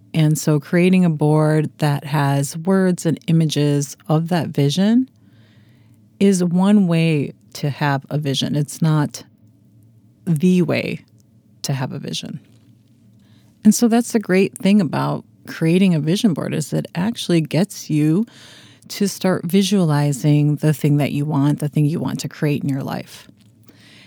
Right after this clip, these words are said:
And that is really a requirement to achieving anything you want, is to visualize something that may seem impossible to you at this moment. If, if it's losing weight, if it's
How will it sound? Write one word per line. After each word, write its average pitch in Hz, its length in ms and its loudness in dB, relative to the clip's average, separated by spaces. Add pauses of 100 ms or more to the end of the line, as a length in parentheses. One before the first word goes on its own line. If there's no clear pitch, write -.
(300)
And 170 360 0
that 220 320 -2
is 196 280 0
really 202 280 0
a 139 100 2
requirement 156 920 0
to 202 300 0
achieving 180 640 0
anything 156 380 2
you 147 160 2
want, 190 340 0
is 214 320 0
to - 140 -2
visualize 160 580 0
something 170 360 2
that 170 180 0
may 190 260 4
seem 214 580 2 (1080)
impossible 180 720 0
to - 180 -6
you 147 140 2
at 143 160 -2
this 143 200 -4
moment. 196 380 4
If, - 220 -6 (180)
if - 120 -6
it's - 200 -4
losing 185 400 2
weight, 156 260 2
if 139 200 -6
it's - 380 -6